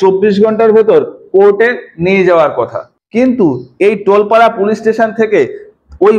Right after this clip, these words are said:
ব্যক্তিকে কোর্টে নিয়ে যাওয়া হলো না। সেক্ষেত্রে এই ব্যক্তির ফ্যামিলি থেকে বা অন্য কেউ সুপ্রিম কোর্টে গিয়ে আর্টিকেল বত্রিশের দরুন এই পুলিশ স্টেশনের উপর habeas corpus রিট জারি করার কথা বলতে পারে।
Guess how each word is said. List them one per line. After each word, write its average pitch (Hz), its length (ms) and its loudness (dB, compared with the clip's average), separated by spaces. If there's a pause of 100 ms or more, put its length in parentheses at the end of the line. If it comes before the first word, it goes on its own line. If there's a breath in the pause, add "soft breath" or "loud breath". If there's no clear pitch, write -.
ব্যক্তিকে 202 440 0 (200)
কোর্টে 202 240 0 (100)
নিয়ে 196 220 -2
যাওয়া 202 260 2
হলো 151 240 0
না। - 60 -14 (360)
সেক্ষেত্রে 220 480 0 (420)
এই 226 100 2 (140)
ব্যক্তির 190 360 -2 (100)
ফ্যামিলি 214 420 -2
থেকে 175 200 -2 (320)
বা 214 80 2 (260)
অন্য 220 200 -4 (220)
কেউ 196 160 2 (340)
সুপ্রিম 233 400 0 (100)
কোর্টে 240 260 2 (100)
গিয়ে 185 200 0 (460)
আর্টিকেল 220 380 0 (140)
বত্রিশের 226 640 -2
দরুন 202 240 0 (340 soft breath)
এই 226 80 2 (120)
পুলিশ 220 260 0
স্টেশনের 233 460 -2
উপর 208 160 -2 (300)
habeas 214 340 0 (100)
corpus 220 320 -2 (140)
রিট 214 160 0 (140)
জারি 175 240 0
করার 190 260 0
কথা 185 140 -2 (100)
বলতে 120 240 -4
পারে। - 140 -10